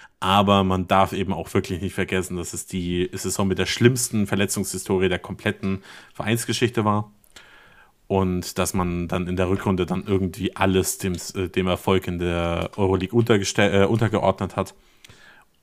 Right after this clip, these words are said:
Und ja, es, am Ende des Tages war es die richtige Entscheidung. Ist doch scheißegal, ob wir jetzt vierzehnter werden oder Elfter oder so, was, was weiß ich. Und, äh, wenn wir da am Ende nicht die Euroleague gewinnen,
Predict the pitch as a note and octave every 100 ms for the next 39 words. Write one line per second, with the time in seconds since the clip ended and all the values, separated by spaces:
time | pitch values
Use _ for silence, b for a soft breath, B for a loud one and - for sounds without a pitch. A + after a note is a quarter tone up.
0 | _ _ F2+ E2+ E2+ - - - - -
1 | _ _ _ - - - _ _ _ -
2 | _ _ - - - G#2+ - - G#2 A#2
3 | C3+ G2+ G2 G2+ G#2+ G#2 - G2+ - A2
4 | - G2+ F#2 - F#2+ F2+ E2+ - G2+ -
5 | A2 G#2+ G2 F#2+ A2 G2 G#2 F#2 - b
6 | b b b _ _ _ _ _ _ -
7 | - B2 B2 G#2 F2 F2+ E2+ F2 E2+ F2
8 | G2 F2+ G2+ C3+ C3 - F2 F2+ E2+ F#2
9 | F#2+ A#2 - G2+ G2+ A#2 G2+ F#2+ A2+ A#2
10 | - B B B - G#2 F2 G#2 F#2 G2+
11 | G#2+ G2 G2 G2 G#2 F#2+ A#2 - G2+ F#2+
12 | F#2 F2+ - F2+ F#2 F#2+